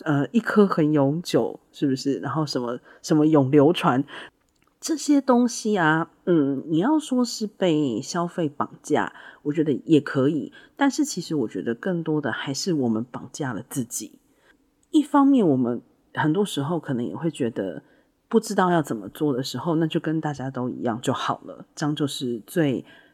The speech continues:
安心的一种情况。可是事实上，我觉得比较重要的是，每个人会有每个人不同的想法，或者是不同的需求。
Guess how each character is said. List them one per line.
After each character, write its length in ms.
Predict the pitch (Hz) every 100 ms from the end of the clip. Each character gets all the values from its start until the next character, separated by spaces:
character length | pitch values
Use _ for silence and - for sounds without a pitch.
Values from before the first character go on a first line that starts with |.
| _
安 260 | 170 151 156
心 440 | - 131 135 147 - _
的 100 | 131
一 100 | 151
种 180 | 139 127
情 240 | - - 95
况。 280 | - 123 87 - - - _
可 160 | 180
是 460 | 165 - 262 220 165 - _ _
事 180 | - 254
实 160 | 220
上， 300 | 185 214 180
我 80 | 139
觉 120 | 139
得 160 | 135 139
比 160 | 135 135
较 540 | - 165 156 139 117 131
重 200 | - 165
要 200 | 160 117
的 160 | - 131
是， 540 | - - 156 117 113 _ _ _
每 240 | 165 131 113
个 160 | 120
人 180 | 123 113
会 160 | 143 185
有 120 | 151
每 200 | 127 110
个 140 | -
人 220 | 123 95 127
不 140 | 180
同 320 | - 143 135
的 260 | 135 120 120
想 320 | - 131 170
法， 380 | - - 127 135
或 120 | 170
者 140 | 156
是 300 | 139 - 147
不 160 | 127 170
同 180 | 131 123
的 80 | 113
需 260 | - 120
求。 400 | 120 - 110 -